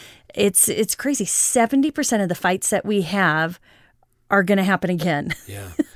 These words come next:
Speaker 1: And I'm always like, "Is it seventy, eighty, ninety, something like that?" I think for us,
Speaker 2: Maybe.
Speaker 1: it's higher than
Speaker 2: <laughs>
Speaker 1: seventy.
Speaker 2: Ours are ninety-five percent.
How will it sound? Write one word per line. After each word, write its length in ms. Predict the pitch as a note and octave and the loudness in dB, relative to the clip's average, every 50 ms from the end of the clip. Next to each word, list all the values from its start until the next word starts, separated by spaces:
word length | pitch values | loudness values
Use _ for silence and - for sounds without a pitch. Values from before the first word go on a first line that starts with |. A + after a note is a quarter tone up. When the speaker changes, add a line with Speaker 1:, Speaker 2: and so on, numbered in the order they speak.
| - - - - - - _ - - | -6 -6 -6 -6 -8 -12 _ 0 2
Speaker 1:
And 120 | A3+ A3+ | 4 6
I'm 100 | A3+ A#3 | 6 6
always 260 | A#3 A#3+ B3 B3 A#3+ | 6 6 6 4 4
like, 140 | B3+ A#3 F3+ | 2 0 0
"Is 100 | G#3+ G3 | 0 0
it 140 | G3+ - - | -2 0 0
seventy, 540 | - D4 D#4 D4 D#4 D4 C#4 C#4+ B3+ - - | 0 2 2 2 4 2 2 2 0 -2 0
eighty, 460 | - A3 A3+ A3 A3 G#3+ G#3+ G#3+ G#3 | 0 2 2 2 2 0 0 0 0
ninety, 560 | G3 G3 F#3+ F#3+ F#3+ G3 F#3+ F#3 F#3 F3+ - | 0 0 0 0 0 0 0 0 0 0 0
something 420 | - - C4 B3 A3+ - A3 G#3 A3 | 0 2 2 4 4 4 2 2 4
like 140 | G#3 A3 - | 2 2 2
that?" 100 | G3 F#3+ | 2 2
I 40 | G3 | 2
think 160 | - C4 A#3 | 2 0 0
for 120 | - - | 0 0
us, 180 | - G3 G3 F#3 | 2 2 4 4
Speaker 2:
Maybe. 80 | - G3 | 2 0
Speaker 1:
it's 100 | - F3+ | 0 0
higher 320 | F3+ F#3 F3+ E3+ E3+ F3+ | 2 2 2 2 2 2
than 180 | F3 F3+ F3+ F3 | 2 2 0 0
Speaker 2:
<laughs> 120 | - - G#3 | 2 4 4
Speaker 1:
seventy. 460 | F3+ E3+ F3 E3 D#3+ E3+ F3+ G#3+ G3+ - - | 4 2 0 -2 -2 -2 -2 -2 -4 -4 -2
Speaker 2:
Ours 240 | G#2+ A2 A2 F#2+ G2+ | 0 2 2 2 2
are 100 | G#2 A2 | 2 2
ninety-five 680 | G#2+ A2 C3 D3+ D#3 D3+ C3+ B2+ - - A#2 A2+ G#2+ - | 4 4 4 4 4 4 2 0 0 0 -2 -2 -2 -4
percent. 580 | - G#2 - - - A2+ A2 G#2 G2+ G2 - | -4 -4 -2 -2 0 0 0 0 -2 -2 -6